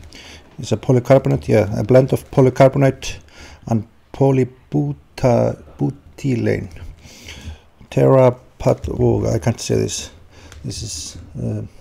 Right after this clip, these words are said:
polybutylene. This is like for you guys trying to say Eyjafjallajökull, for me to say this in English. Uh, but yeah, this is,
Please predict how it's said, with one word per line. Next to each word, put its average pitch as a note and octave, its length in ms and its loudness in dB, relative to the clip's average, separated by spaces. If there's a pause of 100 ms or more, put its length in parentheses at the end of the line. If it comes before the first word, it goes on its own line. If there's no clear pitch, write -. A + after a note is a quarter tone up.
(1120)
polybutylene. C3+ 1040 -2 (3250)
This A#2 180 0
is - 260 -6
like B2 200 4
for C3+ 120 4
you B2+ 120 8
guys A#2 500 2 (160)
trying A#2+ 220 2
to B2+ 120 0
say A#2+ 320 2
Eyjafjallajökull, B2 840 0 (920)
for A2 100 -2
me A2+ 140 0
to A#2+ 140 -2
say A2+ 200 2
this - 320 -2 (180)
in A2+ 300 -2
English. A2 400 -4 (960)
Uh, - 220 -2 (320)
but A2+ 100 -2 (400)
yeah, B2+ 140 4
this A#2 260 0
is, - 300 -6